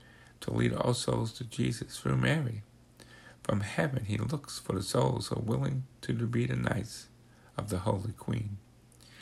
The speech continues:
He desires to raise up loving defenders and heroic champions of Jesus, Mary, and the Catholic faith. He wants men and women and children and priests and nuns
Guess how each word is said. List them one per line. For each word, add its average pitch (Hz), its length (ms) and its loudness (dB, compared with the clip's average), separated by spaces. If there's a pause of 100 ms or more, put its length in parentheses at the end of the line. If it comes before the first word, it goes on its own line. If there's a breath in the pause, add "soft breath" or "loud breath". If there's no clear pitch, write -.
(320 loud breath)
He 117 140 0
desires 120 600 4
to - 80 0
raise - 260 2
up - 200 -4
loving 120 380 4
defenders 117 680 -2
and 107 220 -6 (520 loud breath)
heroic 139 640 4
champions 123 600 0
of 107 420 -2
Jesus, - 640 -2 (440 loud breath)
Mary, 104 520 2 (180)
and 117 180 -2
the 113 60 -4
Catholic - 480 -2
faith. - 460 -6 (1040 loud breath)
He 120 180 6
wants 135 380 2
men 110 600 4
and 104 220 -4
women 135 460 2 (920 loud breath)
and 101 160 -4
children 143 480 4
and - 140 -4
priests - 400 0
and - 160 0
nuns 90 500 2